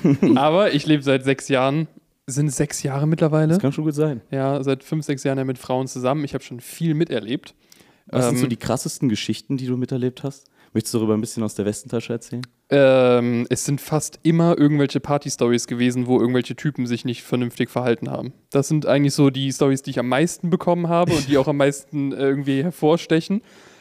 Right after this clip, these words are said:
Speaker 2: Äh, mal lustiger, mal weniger lustig. Ähm, aber das sind so eigentlich die
Speaker 1: Boah, ich
Speaker 2: Hauptdinger
Speaker 1: erinnere mich an
Speaker 2: gewesen.
Speaker 1: eine ganz, ganz kritische Story mit Laura damals in der W G.
Speaker 2: Da gab's ein paar.
Speaker 1: Ja.
Speaker 2: Ja, ja, ja, ja,
Speaker 1: Oh Mann,
Speaker 2: ja.
Speaker 1: ich weiß
Speaker 2: Aber
Speaker 1: nicht.
Speaker 2: dann k-, köpft Laura mich, wenn
Speaker 1: Ja,
Speaker 2: ich
Speaker 1: das
Speaker 2: jetzt
Speaker 1: sollten wir
Speaker 2: darüber
Speaker 1: vielleicht
Speaker 2: rede.
Speaker 1: mal, wenn wir sie noch mal einladen.
Speaker 2: Genau, das machen wir nicht.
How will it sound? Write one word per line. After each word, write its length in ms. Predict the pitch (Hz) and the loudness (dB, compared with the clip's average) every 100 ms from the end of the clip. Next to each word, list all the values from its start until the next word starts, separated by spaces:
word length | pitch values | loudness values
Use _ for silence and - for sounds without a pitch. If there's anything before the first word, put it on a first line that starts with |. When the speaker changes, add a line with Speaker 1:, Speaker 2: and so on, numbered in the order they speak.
| _ - | _ -6
Speaker 2:
Äh, 360 | 143 127 123 | -4 -4 -6
mal 320 | 117 131 135 147 | -6 0 2 4
lustiger, 460 | 180 - 202 196 190 | 2 2 2 4 4
mal 200 | 127 127 | 2 0
weniger 260 | 135 139 | 0 0
lustig. 400 | 143 156 196 208 _ _ _ - | 0 -2 -4 -6 _ _ _ 0
Ähm, 480 | 127 123 127 127 139 | 2 4 0 -6 -8
aber 120 | 127 | -6
das 140 | 127 123 | -4 -4
sind 100 | 127 | -6
so 160 | 123 | -4
eigentlich 280 | 117 117 117 | -4 -6 -10
die 160 | 117 120 | -10 -6
Speaker 1:
Boah, 40 | |
ich 0 | |
Speaker 2:
Hauptdinger 480 | 127 - 98 107 - | -8 -4 -2 0 2
Speaker 1:
erinnere 120 | 110 101 | 2 2
mich 140 | 123 | 0
an 80 | - | 0
Speaker 2:
gewesen. 100 | - | 0
Speaker 1:
eine 160 | 104 | -2
ganz, 240 | 101 107 - | -2 -4 -2
ganz 240 | 101 95 | -4 -2
kritische 320 | - 104 - | -6 -8 -6
Story 300 | 110 - 113 | -6 -2 -2
mit 160 | 107 107 | -2 -2
Laura 300 | 104 104 90 | -2 -2 -2
damals 380 | 95 90 90 - | -2 -2 -2 -2
in 60 | |
der 140 | 98 92 | -2 0
W 80 | 95 | 0
G. 260 | 110 107 - | 0 0 -4
Speaker 2:
Da 80 | - | -4
gab's 240 | 226 - | -4 -4
ein 80 | 170 | -6
paar. 360 | 165 165 139 | -4 -2 0
Speaker 1:
Ja. 360 | 147 120 127 139 | 4 4 4 2
Speaker 2:
Ja, 260 | 180 180 175 | 4 4 4
ja, 200 | 160 156 | 2 2
ja, 260 | 143 143 | 0 -2
ja, 180 | 147 123 | 0 0
Speaker 1:
Oh 80 | 123 | 2
Mann, 300 | 117 117 113 117 | 2 2 0 -2
Speaker 2:
ja. 60 | 127 | 0
Speaker 1:
ich 80 | |
weiß 140 | 135 156 | 2 4
Speaker 2:
Aber 100 | 165 | 4
Speaker 1:
nicht. 60 | 180 | 4
Speaker 2:
dann 140 | 180 | 2
k-, 180 | - 180 | 2 2
köpft 320 | 185 - - 165 | 2 0 -8 -2
Laura 340 | 143 135 123 | 2 2 2
mich, 160 | 117 117 | 0 2
wenn 100 | 135 | 4
Speaker 1:
Ja, 80 | 135 | 4
Speaker 2:
ich 20 | |
Speaker 1:
das 80 | 135 | 4
Speaker 2:
jetzt 40 | |
Speaker 1:
sollten 160 | 170 127 | 4 4
wir 80 | 135 | 2
Speaker 2:
darüber 40 | 127 | 4
Speaker 1:
vielleicht 140 | 147 | 4
Speaker 2:
rede. 80 | 180 139 | 4 2
Speaker 1:
mal, 40 | 127 | 2
wenn 100 | 120 | 2
wir 80 | |
sie 140 | 123 151 | 4 4
noch 100 | 143 | 4
mal 140 | 117 | 4
einladen. 280 | 107 104 104 | 4 2 4
Speaker 2:
Genau, 120 | 113 | 2
das 240 | 107 127 143 | 2 0 0
machen 140 | 135 | 0
wir 40 | |
nicht. 180 | 143 - | 0 -4